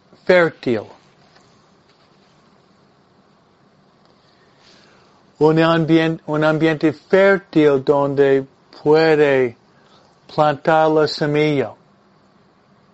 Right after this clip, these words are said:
Plantar la semilla, germinar la semilla y crecer la semilla.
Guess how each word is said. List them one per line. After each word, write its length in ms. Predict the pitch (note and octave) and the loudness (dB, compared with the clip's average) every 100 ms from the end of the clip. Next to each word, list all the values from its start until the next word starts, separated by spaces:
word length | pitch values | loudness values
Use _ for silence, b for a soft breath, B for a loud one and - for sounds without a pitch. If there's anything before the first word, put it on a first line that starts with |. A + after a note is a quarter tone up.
| _ _ _ _ _ _ _ _ _ _ _ _ _ _ _ _ _ _ _ _ _ _ _ _ _ _ _ _ _ _ _ b b b b - | _ _ _ _ _ _ _ _ _ _ _ _ _ _ _ _ _ _ _ _ _ _ _ _ _ _ _ _ _ _ _ b b b b -8
Plantar 420 | E3+ E3 D3+ F3 F3 | -2 -2 0 0 2
la 140 | E3+ | 0
semilla, 680 | - D#3+ D3+ D3+ D3+ D3+ D#3 _ _ _ _ _ _ - | -2 -2 0 2 2 0 -2 _ _ _ _ _ _ -6
germinar 680 | - E3+ D#3 D3 D3+ D#3 E3 | -2 0 0 0 0 0 2
la 140 | E3 | 0
semilla 640 | D3+ D#3 C#3+ C3+ C3 C3+ C3+ _ _ _ _ _ _ _ _ _ _ _ | -2 -4 -4 -2 -2 -4 -8 _ _ _ _ _ _ _ _ _ _ _
y 160 | D#3 D3+ | -4 -4
crecer 640 | - F3 D3+ - F#3+ F#3+ | -2 -2 -2 -2 0 0
la 160 | E3 D3 | 0 -4
semilla. 540 | - C3 B2 G#2+ G2 | -4 -6 -6 -8 -12